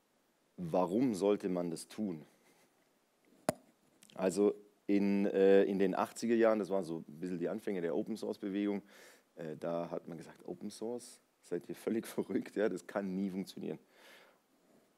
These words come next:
Heute stellt es niemand mehr in Frage, ob Open Source funktioniert. Ja, das ist einfach da, Softwareentwicklung ist ohne eigentlich gar nicht mehr denkbar. Also Open Source,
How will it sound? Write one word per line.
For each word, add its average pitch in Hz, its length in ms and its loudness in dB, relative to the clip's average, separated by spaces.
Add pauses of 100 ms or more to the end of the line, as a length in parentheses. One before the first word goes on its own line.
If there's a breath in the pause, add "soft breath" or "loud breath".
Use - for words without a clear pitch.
(160)
Heute 123 360 10
stellt 117 280 6
es 90 100 -4
niemand 101 260 2
mehr 87 100 0
in 82 60 -4
Frage, 92 320 4
ob 87 200 -4
Open 95 320 2
Source 92 340 -2
funktioniert. 90 720 -4 (280)
Ja, 90 220 -4 (380 soft breath)
das 95 240 -2 (100)
ist 113 260 0
einfach 95 280 -2
da, 101 260 6
Softwareentwicklung 95 640 0
ist 85 100 -6
ohne 87 220 -4
eigentlich - 140 -8
gar 82 140 -6
nicht - 120 -12
mehr - 100 -12
denkbar. - 380 -6 (480 soft breath)
Also 87 260 -4
Open 107 260 0
Source, - 540 2